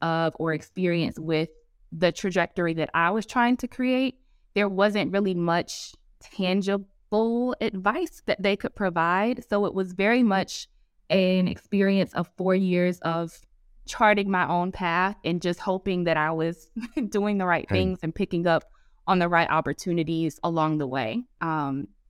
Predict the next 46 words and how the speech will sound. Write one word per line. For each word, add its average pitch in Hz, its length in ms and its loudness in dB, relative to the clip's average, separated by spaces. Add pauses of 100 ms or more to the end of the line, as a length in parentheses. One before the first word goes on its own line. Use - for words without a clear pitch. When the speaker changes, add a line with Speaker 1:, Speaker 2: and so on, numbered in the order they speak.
Speaker 1:
and, 196 220 0
and 185 120 2
Speaker 2:
Yeah. - 20 4 (100)
Speaker 1:
that - 80 0
made 170 240 0
it - 120 -2
challenging, 139 540 0
but 175 140 0
also 254 280 2
really 190 240 0
rewarding 160 580 0
because 147 420 -8 (200)
it - 40 -14
worked 180 260 -4
out, 339 320 2 (140)
but 175 320 2
I 170 80 -2
didn't 208 220 4
know 233 120 6
whether 185 240 4
it 127 60 4
was 165 140 -4
gonna 147 180 2
work 143 240 -2
out 135 200 2
at - 120 -6
the 90 100 -2
time. - 380 -8 (800)
Speaker 2:
Okay, 101 240 0
so 113 220 2 (380)
to - 160 -6
that 110 280 2
point, 135 440 -2 (840)
we 107 180 0
talk 131 300 -2
a 110 40 0
lot 95 220 4
about 90 320 2
networking 92 720 -2 (340)
on 90 140 0
White 92 160 0
Coats 98 300 -2
at - 40 -10
the 104 60 0
Round 98 200 2
Table 117 420 0